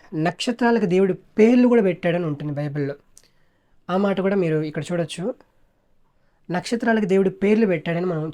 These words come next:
చదువుకుంటాం. నక్షత్రాలకే దేవుడు పేర్లు పెడుతున్నాడంటే, దేవుడు నక్షత్రాల గురించి అంత ఆలోచిస్తున్నాడంటే, మనిషివైన నీ కోసం నా కోసం ఎంత ఆలోచిస్తున్నాడో మీరు గమనించాలి. మన తల వెంట్రుకలన్నీ లెక్కబెట్టు పడి ఉన్నవే అని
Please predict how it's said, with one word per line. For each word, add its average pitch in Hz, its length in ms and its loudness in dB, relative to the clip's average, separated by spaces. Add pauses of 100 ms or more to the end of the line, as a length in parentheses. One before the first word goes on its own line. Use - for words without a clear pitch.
చదువుకుంటాం. 147 420 -8 (520)
నక్షత్రాలకే 240 800 0
దేవుడు 190 240 4
పేర్లు 180 280 -2
పెడుతున్నాడంటే, 151 680 -4
దేవుడు 202 280 0
నక్షత్రాల 214 480 -2
గురించి 214 340 2
అంత 151 180 -2
ఆలోచిస్తున్నాడంటే, 151 1000 -6 (480)
మనిషివైన 240 640 2
నీ 202 200 4
కోసం 208 340 -2
నా 180 140 -2
కోసం 175 280 -6
ఎంత 170 240 -2
ఆలోచిస్తున్నాడో 170 680 -4
మీరు 185 220 0
గమనించాలి. 151 500 -4
మన 165 160 -4
తల 170 200 0
వెంట్రుకలన్నీ 180 520 -2
లెక్కబెట్టు 170 560 -6 (180)
పడి 165 160 0
ఉన్నవే 156 340 -4
అని 170 120 -8